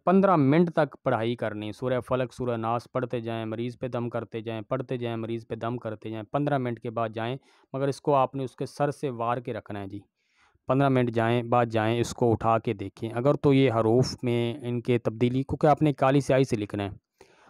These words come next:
और तब्दीली हो के अगर ये सुर्ख रंग के हो गए हों, तो उस पे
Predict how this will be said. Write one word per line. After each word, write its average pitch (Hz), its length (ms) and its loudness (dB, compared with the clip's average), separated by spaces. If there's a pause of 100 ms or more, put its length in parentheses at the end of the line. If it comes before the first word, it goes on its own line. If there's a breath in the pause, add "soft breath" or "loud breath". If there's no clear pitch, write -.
(120 soft breath)
और 117 160 0
तब्दीली 131 400 -2
हो 131 160 4
के 131 100 0
अगर 131 180 0
ये 135 200 2
सुर्ख - 360 2
रंग 123 200 2
के 123 100 -2
हो 107 120 0
गए 107 140 -2
हों, 104 160 -2 (720 soft breath)
तो 113 380 2
उस 139 160 0
पे 143 340 4